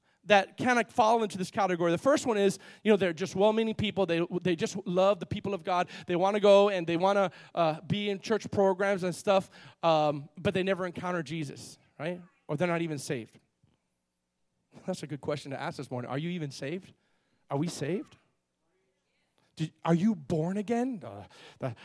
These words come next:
that's, that word, that word is old school to some of you. Born again. Jesus said, "Unless you are born again, you cannot enter heaven."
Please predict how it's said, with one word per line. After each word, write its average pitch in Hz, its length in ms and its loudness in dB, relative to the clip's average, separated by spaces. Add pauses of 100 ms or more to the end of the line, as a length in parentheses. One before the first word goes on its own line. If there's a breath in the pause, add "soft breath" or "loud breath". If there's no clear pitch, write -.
that's, 127 240 -8
that 156 220 -4
word, 170 300 4
that 170 140 4
word 185 220 6
is 160 100 0
old 185 220 6
school 196 160 -2
to 160 60 4
some 175 240 2
of 147 60 0
you. 117 60 -8 (140)
Born 226 520 10
again. 208 420 4
Jesus 214 300 0
said, 202 140 -2
"Unless 185 400 2
you 214 120 0
are 185 80 8
born 196 280 0
again, 175 280 -4
you 190 100 -6
cannot 196 420 2
enter 214 320 0
heaven." 208 340 2